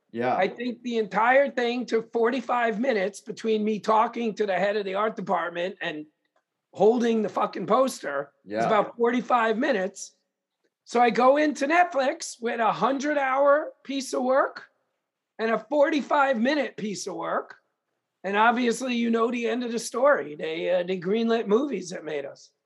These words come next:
Speaker 1: We may need to set up a future meeting at some point to talk about the games that made us, 'cause that sounds incredible. So you, you go in, you pitch that idea, um,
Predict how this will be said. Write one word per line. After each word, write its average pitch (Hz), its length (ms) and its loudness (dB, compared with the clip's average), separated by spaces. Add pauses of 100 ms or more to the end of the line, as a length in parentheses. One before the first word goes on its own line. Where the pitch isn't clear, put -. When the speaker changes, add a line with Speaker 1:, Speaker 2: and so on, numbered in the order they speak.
(1600)
Speaker 1:
We 135 260 -8
may 294 220 -6
need 170 200 -6
to 143 60 -8
set 156 240 -2
up 123 160 -2
a 117 120 -4
future 139 340 -8
meeting 120 640 -6
at 110 160 -2
some - 340 -6
point 123 380 -2
to 113 60 -12
talk 131 320 -6
about 107 300 -4
the 98 140 -8 (140)
games 151 400 -6
that 98 180 -12
made 104 200 -8
us, 117 160 -4
'cause 104 140 -14
that 123 200 -4
sounds 107 260 -10
incredible. 107 640 -10 (400)
So 196 200 0
you, 185 600 -4 (100)
you 143 200 -10
go 151 300 -2
in, 156 240 -2
you 113 100 -8
pitch 156 340 -6
that 139 260 -4
idea, 131 640 -4 (360)
um, 107 600 0